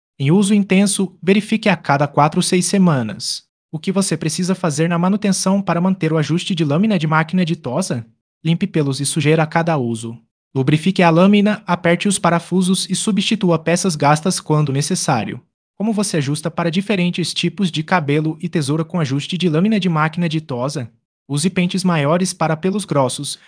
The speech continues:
reduza a velocidade com tesouras finas e ajuste a lâmina para não puxar.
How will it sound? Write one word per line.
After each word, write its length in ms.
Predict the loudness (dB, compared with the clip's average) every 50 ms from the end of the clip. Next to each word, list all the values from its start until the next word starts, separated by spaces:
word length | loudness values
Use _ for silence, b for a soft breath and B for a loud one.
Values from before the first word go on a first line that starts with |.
| b b
reduza 420 | -4 -2 0 0 0 0 2 0 0
a 20 |
velocidade 800 | 0 0 -2 -2 -2 -2 -4 -4 0 2 2 2 2 0 -2 -2
com 180 | -2 -2 -2
tesouras 540 | 0 0 0 0 0 0 0 0 -2 -2 -4
finas 420 | -4 -2 -2 0 0 -2 -4 -6 -4
e 120 | 0 0
ajuste 400 | 2 2 2 0 0 -2 -2 0
a 40 | 0
lâmina 380 | 2 2 2 2 2 2 2 0
para 240 | 0 -2 0 0
não 140 | 0 0 -2
puxar. 580 | -2 -4 -6 -4 -4 -4 -4 -4 -6 -8 -12